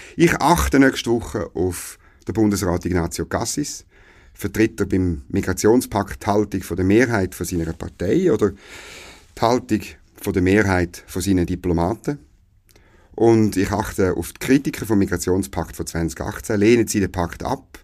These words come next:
obwohl er nicht verbindliches Soft Law darstellt, aber sowohl in der Schweiz wie internationale Erwartungen weckt. Sind Sie bereit, auch andere angeblich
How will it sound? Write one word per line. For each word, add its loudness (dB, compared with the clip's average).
obwohl 2
er 0
nicht 4
verbindliches -2
Soft -2
Law 0
darstellt, -2
aber -2
sowohl 4
in 0
der -6
Schweiz -2
wie 0
internationale 0
Erwartungen -2
weckt. -8
Sind 2
Sie 0
bereit, 2
auch 2
andere 2
angeblich 2